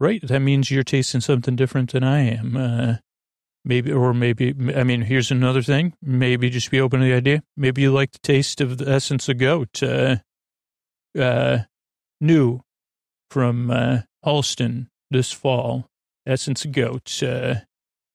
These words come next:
well, you've tasted the goat. If you can taste the goat and goat cheese, why not smell like a goat? Uh, the essence of goat, not an actual goat. You'll smell like the essence of a goat.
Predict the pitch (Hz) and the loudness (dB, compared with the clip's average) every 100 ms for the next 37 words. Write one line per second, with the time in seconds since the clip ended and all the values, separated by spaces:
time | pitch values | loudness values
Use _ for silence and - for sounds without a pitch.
0 | _ - 139 139 135 127 - 151 147 - | _ -10 -6 -2 -2 -2 2 2 2 0
1 | 139 147 147 156 156 147 165 165 151 170 | -2 0 2 2 0 -2 0 0 2 2
2 | - 143 165 170 147 160 160 - 131 131 | 0 0 2 2 2 2 2 0 -2 -2
3 | 120 - - 131 127 131 135 139 - 139 | -4 -6 -6 -4 0 2 0 0 -2 0
4 | 135 117 120 - 117 123 123 131 - - | 0 0 -2 -6 -4 -2 -2 -4 -8 -4
5 | 123 123 123 156 - 135 143 139 - 151 | -2 0 -2 -4 -6 0 2 4 2 0
6 | - 110 - 127 135 147 131 127 127 120 | 0 -4 -2 0 0 0 0 2 2 2
7 | 131 123 - - 139 127 139 120 120 139 | 2 0 -2 -2 -2 0 0 0 -4 -2
8 | 127 - 151 147 120 117 110 _ _ _ | -2 0 0 2 0 -2 -8 _ _ _
9 | _ _ _ 127 113 123 123 - 135 - | _ _ _ -6 -2 -2 -2 -2 -6 -4
10 | 139 127 110 120 | -2 0 -2 -6